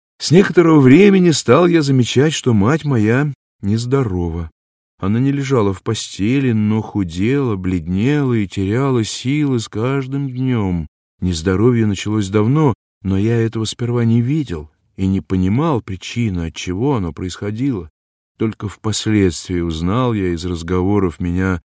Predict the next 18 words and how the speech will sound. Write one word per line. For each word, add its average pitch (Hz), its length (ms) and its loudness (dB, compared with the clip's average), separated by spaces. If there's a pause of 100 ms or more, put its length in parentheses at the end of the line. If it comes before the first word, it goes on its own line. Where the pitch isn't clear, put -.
(120)
окружавших 113 960 2
людей, 98 580 0 (340)
что - 240 -6
мать 120 260 4
сделалась 101 580 2
больна 98 520 2 (260)
от 101 220 -4
телесного 110 680 2
истощения 101 1040 0 (360)
и 127 60 0
душевных 120 600 2
страданий 104 720 2
во 87 160 0
время 98 380 -2
моей 95 540 -2
болезни. 85 720 -6 (500)
Ежеминутная 92 920 -2
опасность 107 680 -4